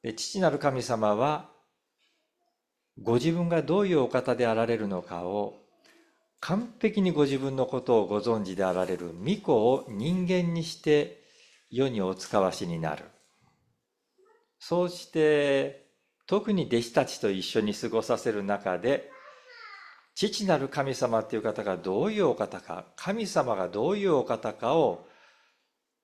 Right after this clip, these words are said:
弟子たちに分かるように教えようとされたんですね。そのためにイエス様は人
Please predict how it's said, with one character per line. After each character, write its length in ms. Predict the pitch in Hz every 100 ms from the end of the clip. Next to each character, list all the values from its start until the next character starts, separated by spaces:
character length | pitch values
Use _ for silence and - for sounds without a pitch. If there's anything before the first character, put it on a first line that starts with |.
| _ _ _ _ _
弟 160 | 98 110
子 100 | -
た 140 | 139
ち 120 | 117
に 120 | 110 101
分 260 | 107 113
か 100 | 208
る 160 | 196 190
よ 220 | 185 180
う 40 | 175
に 200 | 196 -
教 120 | 131 110 -
え 160 | 120 110
よ 160 | 107
う 40 | 98
と 80 | -
さ 140 | 87
れ 100 | 82
た 140 | 82
ん 80 | 80
で 80 | 80
す 120 | -
ね。 340 | 98 127 160 160 _ _ _ _ _ _ _ _ _ _ _ _ _ _ _ _
そ 160 | -
の 100 | 147
た 140 | 156 160
め 100 | 160
に 120 | 107
イ 80 | 104
エ 60 |
ス 100 | 98
様 260 | - 82 80
は 320 | 95 - - 113
人 200 | 92